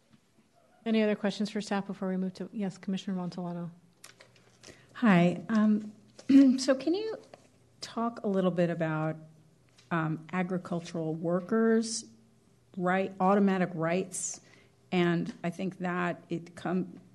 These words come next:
Speaker 2: connects to Don Dickinson's question about providing a bathroom, because if you have a worker, you have to be able to provide a bathroom.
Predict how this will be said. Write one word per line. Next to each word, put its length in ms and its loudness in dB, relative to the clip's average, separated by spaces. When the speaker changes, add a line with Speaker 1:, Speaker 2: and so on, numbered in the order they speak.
Speaker 2:
connects 420 -6
to 240 -2
Don 280 0
Dickinson's 440 -4
question 560 -6
about 500 -6
providing 380 -4
a 40 -4
bathroom, 520 0
because 240 -10
if 80 -12
you 80 -6
have 100 -8
a 40 -4
worker, 360 0
you 120 -2
have 160 -4
to 80 -6
be 140 -4
able 160 -6
to 180 -8
provide 380 -4
a 40 -6
bathroom. 560 -8